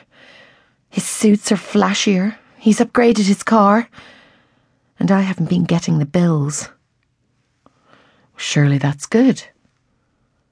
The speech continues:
Beth stared at Harry from behind her dark shades.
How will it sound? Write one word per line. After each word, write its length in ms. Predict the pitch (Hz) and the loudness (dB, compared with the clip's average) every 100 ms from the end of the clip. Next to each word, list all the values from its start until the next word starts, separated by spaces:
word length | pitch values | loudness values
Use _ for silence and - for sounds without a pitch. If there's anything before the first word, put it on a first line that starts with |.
| _ _ _ _ _ _ _ | _ _ _ _ _ _ _
Beth 300 | 220 214 - | -4 -4 -6
stared 680 | - - - 196 185 156 170 | -8 -6 -4 -2 0 -2 -6
at 240 | - - | -10 -8
Harry 220 | 156 147 | -6 -6
from 240 | 143 - 156 | -8 -8 -8
behind 380 | 139 147 143 139 | -6 -6 -6 -8
her 100 | 151 | -8
dark 340 | 151 147 - | -6 -6 -6
shades. 680 | - 160 147 135 139 - | -8 -6 -6 -8 -12 -20